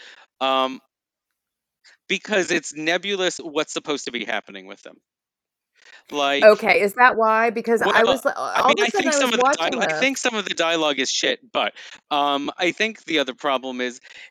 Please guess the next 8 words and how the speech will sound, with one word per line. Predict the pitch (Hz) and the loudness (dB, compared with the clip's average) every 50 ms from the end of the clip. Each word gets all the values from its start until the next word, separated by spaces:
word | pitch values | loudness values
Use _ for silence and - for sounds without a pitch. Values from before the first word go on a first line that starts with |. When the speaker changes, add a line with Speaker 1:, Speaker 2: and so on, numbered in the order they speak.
| _ _ _ | _ _ _
Speaker 1:
it's | 180 185 - - - | -4 -4 -2 -6 -10
clear, | - - - - - 170 185 196 208 226 233 | -10 -12 -12 -8 -6 -4 0 2 2 2 2
at | - 180 175 - - | 0 -2 -4 -4 -4
least | 151 147 147 143 131 - - | -4 -2 -2 -2 -4 -6 -10
with | 156 131 123 127 127 123 120 113 - - - - - _ _ _ _ _ _ _ _ _ _ _ _ _ _ | -14 -6 -2 0 0 2 0 -2 -4 -12 -20 -20 -20 _ _ _ _ _ _ _ _ _ _ _ _ _ _
Samantha | - - - 156 143 143 139 135 135 139 - - 143 | -12 -4 -4 -2 -2 0 -2 -2 -2 -2 -2 -2 -4
and | - - 139 127 123 120 113 | -2 -2 -4 -6 -6 -8 -6
Jeff, | 117 123 127 131 135 131 - - - | -4 -2 0 0 -2 -4 -6 -10 -20